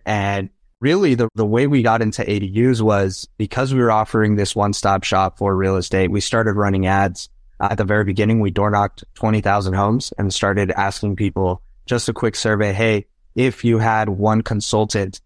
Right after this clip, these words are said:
that would help you in the real estate field, what would you want them to help you with?" And the main two answers we got was development and energy efficiency, so the solar and everything else, right? Those are the main two answers. And then on top of that,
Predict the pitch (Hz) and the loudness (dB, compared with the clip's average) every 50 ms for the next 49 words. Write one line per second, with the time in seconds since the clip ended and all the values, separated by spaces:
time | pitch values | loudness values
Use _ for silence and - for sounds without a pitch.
0 | _ - - 101 104 90 95 101 101 - - 113 110 - 110 107 107 101 95 - | _ -8 -4 -2 0 0 0 0 0 0 -2 -2 -2 0 0 2 2 2 0 0
1 | 110 107 107 107 101 98 101 104 101 92 - - - 90 90 - - 110 110 107 | 0 2 2 2 2 2 2 2 0 0 0 0 0 -2 -2 -2 0 0 2 2
2 | 101 95 92 92 95 - - 101 101 98 - 104 104 95 98 98 95 90 92 95 | 2 0 -2 -6 -8 -8 -4 -2 0 0 2 2 0 0 0 0 0 0 0 0
3 | 95 92 - - 92 87 87 - - 90 90 104 95 - 98 90 90 87 - 98 | 0 -2 0 0 0 0 0 0 0 0 0 0 0 0 -2 -2 -2 -2 -2 -2
4 | 101 101 101 104 104 107 104 101 107 - 107 104 98 95 95 95 - 98 92 101 | 0 0 2 2 2 2 2 0 0 0 0 0 2 0 -2 -2 -2 -4 -2 -2
5 | 95 92 95 95 95 - 95 98 95 95 - 90 87 104 113 127 - - 143 151 | 0 2 2 2 2 2 0 -2 -2 -2 -2 0 0 2 0 0 0 0 -2 -2
6 | - _ - - - - _ - - 110 110 104 104 101 101 101 92 90 - _ | -2 _ -12 -20 -20 -20 _ -10 -4 -2 0 0 2 2 0 0 -2 -2 -6 _
7 | _ _ - 95 101 104 101 92 95 92 90 - 95 87 - 87 80 - - 87 | _ _ -6 -4 -2 0 0 0 0 0 0 0 0 -2 -2 -4 -4 -4 -4 -6
8 | - - - 95 92 87 90 90 - 92 92 90 87 87 87 87 85 85 82 - | -4 -2 -2 -2 0 0 0 -2 0 0 0 0 0 -2 -2 -4 -4 -6 -6 -4
9 | 92 92 90 90 92 87 82 - - - - - 95 95 - - - - - - | -2 -2 -2 -2 -2 -4 -6 -6 -8 -8 -4 -2 -2 -2 -2 -6 -12 -20 -20 -14
10 | - - 117 123 120 123 117 117 113 110 110 110 110 107 - - 113 107 107 - | -6 -2 -2 0 0 0 0 0 0 0 2 0 0 -2 0 0 0 0 2 0
11 | 104 110 110 113 - 117 110 110 110 104 - - - _ _ _ _ _ _ - | 0 0 0 0 0 0 0 0 0 -2 -6 -12 -16 _ _ _ _ _ _ -16
12 | - - 113 113 113 107 104 101 101 98 - - - 101 101 92 - - 135 139 | -6 -2 0 2 2 2 2 0 -2 -2 -4 -4 -4 -4 -4 -2 -2 -2 0 0
13 | - 139 117 113 110 101 101 98 - | 2 0 2 2 2 2 2 0 -2